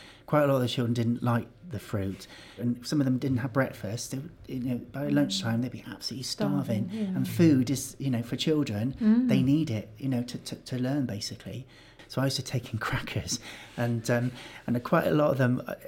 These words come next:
Speaker 1: they had the residential many moons ago, and, um, the year sixes, and they went away, and they were saying about, "Oh,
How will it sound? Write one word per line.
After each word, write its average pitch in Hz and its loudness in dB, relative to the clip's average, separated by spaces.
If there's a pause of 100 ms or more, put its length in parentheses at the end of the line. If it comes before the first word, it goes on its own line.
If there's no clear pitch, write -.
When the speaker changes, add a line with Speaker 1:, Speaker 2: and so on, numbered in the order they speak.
Speaker 1:
they 135 0
had 131 2
the 127 0
residential 120 2 (240)
many 113 0
moons 113 2
ago, 107 -2
and, 113 -2
um, 113 -2
the 120 -2
year 120 2
sixes, 107 -4
and 110 -4
they 117 0
went 120 0
away, 110 -2
and 110 -4
they 113 -2
were 110 -2
saying 117 -2
about, 107 -4
"Oh, 110 -2